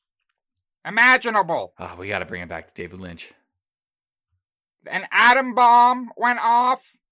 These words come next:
Speaker 1: inside of a lamp. <laughs> And it's evil.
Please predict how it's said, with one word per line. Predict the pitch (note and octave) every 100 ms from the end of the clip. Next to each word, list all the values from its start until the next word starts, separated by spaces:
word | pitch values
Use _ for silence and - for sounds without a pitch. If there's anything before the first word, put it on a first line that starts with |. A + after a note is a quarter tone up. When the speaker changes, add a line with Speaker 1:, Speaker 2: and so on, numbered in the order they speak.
| _ _ _ -
Speaker 1:
inside | A3+ - B3+ A#3+ D3+ G3 F3 _ _ _ -
of | G3
a | A3
lamp. | A3 B3+ B3 G#3 -
<laughs> | _ _ _ _ _ _ _ _ _ _ - _ _ _ - - - B2+ _ _ D#3 C3 _ _ _ - _ _ _ _ _ C5+ _ C#5
And | G3+ G#3+
it's | -
evil. | - C4+ C#4 A3+ D3 G2+